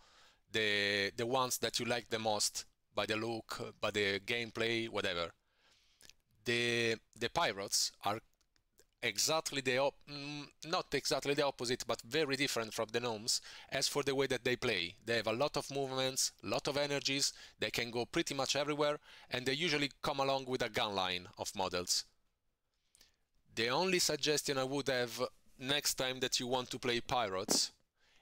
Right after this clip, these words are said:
is to read again the Swigarty card, as you didn't, and you went straight for a melee attack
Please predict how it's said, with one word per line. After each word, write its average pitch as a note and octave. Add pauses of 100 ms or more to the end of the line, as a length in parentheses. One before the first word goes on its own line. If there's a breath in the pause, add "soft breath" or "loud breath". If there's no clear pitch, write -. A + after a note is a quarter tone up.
(140)
is B2 (360)
to C3+
read D#3
again C#3 (460)
the A#2
Swigarty B2+
card, E2+ (460)
as A2+
you B2+
didn't, A#2+ (400)
and A2+
you B2
went C#3+
straight C3+
for -
a A#2+
melee C3
attack A2